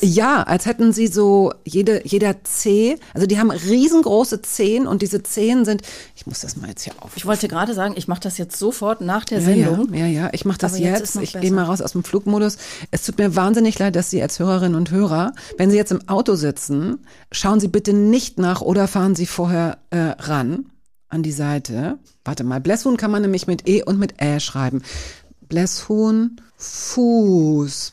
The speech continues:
Speaker 1: möchte ich jetzt hier noch hinzufügen.
Speaker 2: Hast du die Füße zufällig gefunden oder hattest du gezielt aus
Speaker 1: Nee.
Speaker 2: irgendeinem Grund danach gesucht?
Speaker 1: Da ist nichts, was du da hineininterpretieren könntest. <laughs> Überhaupt nicht. So, und jetzt guck mal bitte, wie diese Füße aussehen.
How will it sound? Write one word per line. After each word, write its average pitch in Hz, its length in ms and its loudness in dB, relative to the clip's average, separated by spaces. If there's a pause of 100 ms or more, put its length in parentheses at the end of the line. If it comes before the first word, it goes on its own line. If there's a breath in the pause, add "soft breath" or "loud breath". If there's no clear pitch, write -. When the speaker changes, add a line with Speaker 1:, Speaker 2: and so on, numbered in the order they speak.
(120)
Speaker 1:
möchte 151 280 -4
ich 143 100 -6
jetzt 135 160 -6
hier 151 120 -4
noch 127 260 -4 (100)
hinzufügen. 143 1000 -6
Speaker 2:
Hast 160 200 -10
du 175 40 -6
die 160 100 -8
Füße 170 320 -6
zufällig 214 520 -6
gefunden 226 400 -2
oder 190 160 -2
hattest 185 280 -6
du 180 200 -10
gezielt 202 480 -2
aus 190 80 2
Speaker 1:
Nee. 202 60 6
Speaker 2:
irgendeinem 208 320 4
Grund 180 200 -2
danach 165 220 -2
gesucht? 160 360 -4
Speaker 1:
Da 208 100 2
ist - 340 -2
nichts, 214 340 0
was 180 200 0
du 185 60 -2
da 175 200 2
hineininterpretieren 170 960 0
könntest. 147 420 0
<laughs> - 20 -8
Überhaupt 196 520 0
nicht. 180 340 -2
So, 220 140 4
und 185 140 0
jetzt 214 140 2
guck - 200 -2
mal 233 100 4
bitte, 208 300 0
wie 190 80 2
diese 180 240 0
Füße - 340 -4
aussehen. 127 500 -12